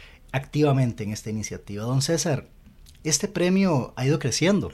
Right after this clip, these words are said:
después de tantos años, como usted mismo nos contaba, hay un gran antecedente. ¿Cuántas candidaturas se están recibiendo más o menos por año y,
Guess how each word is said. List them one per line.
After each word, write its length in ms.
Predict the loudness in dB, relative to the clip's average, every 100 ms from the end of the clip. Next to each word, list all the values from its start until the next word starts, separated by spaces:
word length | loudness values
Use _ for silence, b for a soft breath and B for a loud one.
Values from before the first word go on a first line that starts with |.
| -8
después 360 | -10 -6 -2 0
de 80 |
tantos 420 | 0 0 0 0 0
años, 260 | 2 2
como 180 | 0 -4
usted 200 | -4 0
mismo 220 | 2 4
nos 140 | 4 2
contaba, 420 | -4 -2 0 0
hay 60 |
un 140 | 0 -2
gran 240 | -2 -2
antecedente. 800 | -2 -2 -6 -4 -4 -4 -6 -10 b b b b b
¿Cuántas 380 | -2 -2 0 -4
candidaturas 840 | 0 0 0 -2 -2 0 2 0 -4
se 120 | -6
están 260 | -4 -4
recibiendo 520 | -4 0 2 2 2 0
más 160 | 0
o 60 | 0
menos 220 | 0 -2
por 220 | -4 0
año 380 | 2 2 2 0
y, 220 | -2 -6